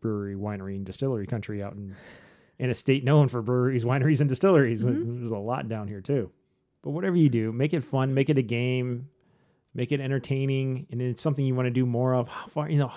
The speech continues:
Speaker 1: it's kinda like, what's the high score? How far can I go today? How many miles can I do? Uh, if you're on a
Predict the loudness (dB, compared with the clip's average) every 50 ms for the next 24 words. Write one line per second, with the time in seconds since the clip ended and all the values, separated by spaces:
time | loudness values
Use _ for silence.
0 | -12 -12 -10 -12 -14 _ _ -8 -4 -2 -2 -2 -2 -2 -2 -4 -2 -2 -4 -4
1 | -2 -2 -2 -2 -4 -2 0 2 4 4 2 0 _ _ _ _ _ _ _ -4
2 | -2 -2 -2 0 0 0 0 2 2 2 2 2 2 2 4 2 2 4 2 2
3 | 2 4 2 2 0 -2 -4 -4 -2 0 2 2 2 2 0 0 0 0 0 -2
4 | -4 -4 -4 -4 -2 0 0 -2 -2 0 2 2 2 2 0 -4 _ _ _ _
5 | _ _ _ _ _ _ _ _ _ _ _ _ _ -10 -8 -6 -4 -4 -4 -4
6 | -4 -6 -8 -8 -4 -2 0 2 2 2 2 0 0 0 0 -2 -2 -4